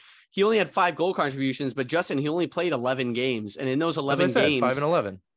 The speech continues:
Speaker 1: Yeah, okay. So you say Keane Lewis Potter will get as many goal contributions. Well, of course he will. He's gonna play an entire season.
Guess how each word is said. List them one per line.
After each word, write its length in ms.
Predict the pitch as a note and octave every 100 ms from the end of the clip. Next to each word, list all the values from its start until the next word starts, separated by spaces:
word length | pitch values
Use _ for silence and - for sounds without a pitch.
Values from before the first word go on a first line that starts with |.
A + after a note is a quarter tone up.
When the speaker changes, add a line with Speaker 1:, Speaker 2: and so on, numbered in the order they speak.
| _ _ _ _ _
Speaker 1:
Yeah, 280 | G#3 B3 G#3
okay. 340 | G3 G3 C3+
So 320 | C#3 G#3+ F3 E3+
you 160 | F#3
say 160 | F#3 D3
Keane 260 | - F3+
Lewis 220 | E3 D3+ -
Potter 320 | E3 D#3+ C#3
will 160 | B2+
get 280 | B2+ C3 B2+ _ _ -
as 240 | C#3 C3 B2
many 180 | C#3+
goal 180 | B2 D#3+
contributions. 460 | D#3 B2+ B2+ C3+ E3
Well, 120 | F#3
of 80 | E3
course 200 | A#3+ G3+
he 60 |
will. 140 | C3 A2+
He's 140 | A2+
gonna 140 | D3 C#3
play 180 | E3
an 60 | D3+
entire 380 | C3 D3 C#3+ B2+
season. 480 | - E3+ A#2 D#2+